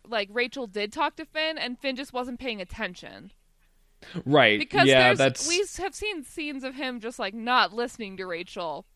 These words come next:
Speaker 1: pretty blatantly.
Speaker 2: Yeah, that's true.
Speaker 1: And just sort of
Speaker 2: Um,
Speaker 1: agreeing with her to make
Speaker 2: yeah.
Speaker 1: her shut up.
Speaker 2: <laughs> That's true. So it might have happened. Um,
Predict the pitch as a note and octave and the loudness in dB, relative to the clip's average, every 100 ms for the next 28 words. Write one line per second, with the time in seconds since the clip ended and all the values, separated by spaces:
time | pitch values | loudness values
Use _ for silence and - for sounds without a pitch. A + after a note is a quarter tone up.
0 | - G4 F4+ A#3+ G#3+ G#3+ F#3 E3+ D3+ A#2 | -8 -4 -4 -4 -4 -4 -4 -10 -16 -16
1 | A3 _ _ _ _ _ _ _ D#3 C3+ | -16 _ _ _ _ _ _ _ 0 4
2 | C3 C3+ C3+ C3 B2+ - - - A2 G2+ | 8 10 8 6 0 0 -10 -4 -2 -2
3 | G#2+ A#2 _ _ _ _ _ _ _ _ | -2 -8 _ _ _ _ _ _ _ _
4 | _ _ _ _ D4 C#4+ D#4 E4 D#4+ B3 | _ _ _ _ -6 -4 -6 -4 -6 2
5 | - - B2 - - A#3 A3+ A#3+ A3 C4+ | 4 6 6 4 0 -2 -4 -4 -6 -4
6 | B3+ D#3 G#3 G3+ G#3 F3+ E3 C3+ _ B3+ | 2 4 6 4 2 -2 -6 -10 _ -20
7 | - _ _ _ - - A#5 B5 F#5+ E5+ | -20 _ _ _ -20 -18 -12 -10 -10 -14
8 | - - - - F#3 G3+ - F3+ C#3 C3+ | -16 -18 -18 -2 4 4 6 6 6 6
9 | F#3 F#3 G#3+ F3 A3 D3+ A2 G#2+ A#2 A2+ | 4 6 6 6 6 4 2 2 0 0
10 | - B2+ A#2 | 2 2 2